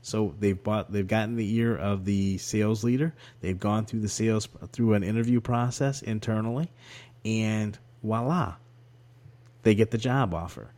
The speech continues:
And at the end of the day, the headhunters don't even know about the job. The recruiters internally didn't even know the job was even open, because it doesn't necessarily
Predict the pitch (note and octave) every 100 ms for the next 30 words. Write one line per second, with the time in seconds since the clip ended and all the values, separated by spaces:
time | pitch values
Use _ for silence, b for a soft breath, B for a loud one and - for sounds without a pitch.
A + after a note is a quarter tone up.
0 | b b b - A2 G#2+ - G#2 G#2+ G2
1 | G2+ C#3 E3 D3+ C#3+ - - - - -
2 | - - - - - - - _ _ _
3 | - _ _ _ - _ - _ - F2+
4 | B2+ C#3 D3 D3 D3 - _ - A2 A2
5 | G#2 G#2 G2 F#2 F2+ F2+ - B1+ - -
6 | _ _ _ - _ - - - - -
7 | G#2+ A2 - C3 G#2 F2+ - E2 G2 -
8 | G#2+ D#2+ E2 - - - - - - -
9 | G2+ G2 F#2+ F#2+ F#2+ F#2+ F#2 F#2 F#2 F#2
10 | F#2+ F#2 F#2+ F#2+ F#2 - - G2+ F2+ -
11 | D2 - - B B B B G#2 - F#2+
12 | F2+ - G2 G2+ G2+ F#2 G2+ - G2 -
13 | F#2+ F#2 F2